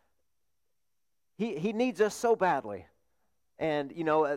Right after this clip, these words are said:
I grew up in a church, and there'd be a, an altar call given at the end of the ch-, end of the service,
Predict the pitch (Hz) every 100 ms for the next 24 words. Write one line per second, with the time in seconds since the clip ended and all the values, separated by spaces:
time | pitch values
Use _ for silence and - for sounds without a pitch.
0 | - 147 165 175 180 180 156 135 180 185
1 | - 147 151 156 147 127 123 131 156 175
2 | - 139 147 113 113 123 123 123 - 131
3 | 147 120 - _ - 123 139 139 123 117
4 | 175 180 110 95 -